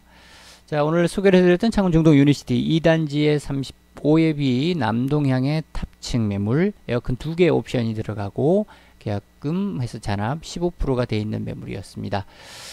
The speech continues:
음, 조금은 가볍게 접근하실 수도 있고요. 또 이 B타입이 주는 매력이 남동, 남서 두 개의 방향을 다, 에, 가져가실 수가 있는데 오늘 매물은 역시 제일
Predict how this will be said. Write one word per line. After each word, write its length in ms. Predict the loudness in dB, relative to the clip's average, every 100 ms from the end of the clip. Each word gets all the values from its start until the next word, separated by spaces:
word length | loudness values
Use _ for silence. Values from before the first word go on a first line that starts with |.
| -20 -16 -10
음, 240 | -8 -8 _ -20 _ -12
조금은 640 | -4 -2 0 0 -2 -6 _
가볍게 840 | -8 -4 -6 -6 -4 -2 -2 -4 -6
접근하실 540 | -12 -6 -4 -4 -6
수도 200 | -8 -4
있고요. 640 | -4 -4 -6 -4 -6 -10 -14 _
또 180 | -8 -6
이 140 | -6
B타입이 500 | -6 -8 -4 -2 -2
주는 320 | -4 -2 -2 -2
매력이 680 | -2 -2 -2 -2 -2 -4 -8
남동, 460 | -8 -6 -4 -4 -4
남서 360 | -6 -6 -8
두 180 | -8 -6
개의 180 | 0 0
방향을 380 | 0 -4 -4 -6
다, 460 | -6 -4 -2 -4 -4 -14 -20 -20 -16
에, 100 | -12
가져가실 420 | -8 -6 -6 -10
수가 240 | -10 -8
있는데 420 | -6 -8 -6 -6 -8 _ _ -10
오늘 240 | -4 -2
매물은 480 | -2 -4 -4 -4 -4 -8 _ _ -16
역시 560 | -14 -14 -12 -8 -6 -8
제일 200 | -8 -10